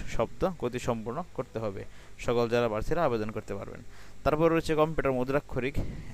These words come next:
একজন নেবে, আঠারো থেকে বত্রিশ বছর বয়স হতে হবে। আপনাকে অবশ্যই ইন্টারমিডিয়েট পাস হতে হবে, মানে এইচএসসি। কম্পি-, আহ, কম্পিউটারে ভালো দক্ষ থাকতে হবে। বাংলায় মুদ্রাক্ষরে প্রতি মিনিটে তিরিশ ও পঁচিশ শব্দ ইংরেজিতে থাকতে হবে।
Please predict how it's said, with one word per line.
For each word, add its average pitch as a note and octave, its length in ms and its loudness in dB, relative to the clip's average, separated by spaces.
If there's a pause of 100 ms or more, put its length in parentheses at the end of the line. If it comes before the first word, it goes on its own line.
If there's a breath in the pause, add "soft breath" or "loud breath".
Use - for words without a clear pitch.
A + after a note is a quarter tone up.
(120)
একজন B2 380 2
নেবে, A#2 320 0 (160)
আঠারো B2 260 2
থেকে G#2+ 180 0
বত্রিশ A2+ 340 0
বছর A2+ 280 0
বয়স G#2 240 2 (160)
হতে A2+ 160 -2
হবে। C3+ 260 0 (400 loud breath)
আপনাকে A2+ 260 4
অবশ্যই A#2 340 4
ইন্টারমিডিয়েট D3+ 520 2
পাস A2+ 240 2
হতে B2 160 0
হবে, C#3 200 4
মানে A#2 200 0
এইচএসসি। A2+ 500 0 (320)
কম্পি-, A#2 280 4
আহ, A#2 200 6
কম্পিউটারে B2 460 4
ভালো A2+ 280 4
দক্ষ A2+ 220 -2
থাকতে A#2+ 240 0
হবে। C#3+ 100 0
বাংলায় A#2+ 360 4
মুদ্রাক্ষরে A#2 500 0
প্রতি C#3 240 -2
মিনিটে A2+ 320 -2
তিরিশ D3 460 -4 (100)
ও G#2+ 160 -2
পঁচিশ A#2 240 -2
শব্দ D3+ 360 0 (360 loud breath)
ইংরেজিতে C#3+ 420 2
থাকতে A#2+ 320 4
হবে। G2 260 -2